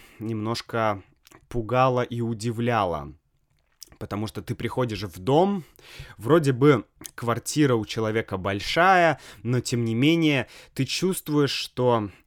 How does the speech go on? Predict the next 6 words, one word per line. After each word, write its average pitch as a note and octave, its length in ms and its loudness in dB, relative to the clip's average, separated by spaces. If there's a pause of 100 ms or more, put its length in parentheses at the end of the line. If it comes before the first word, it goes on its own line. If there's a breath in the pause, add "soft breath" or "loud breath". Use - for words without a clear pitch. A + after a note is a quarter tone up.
Во-первых, F3 380 2
мебель D#3+ 360 4
была C3+ 400 2 (140)
чаще C#3 400 -2
всего B2 280 -4
темная. G#2 800 0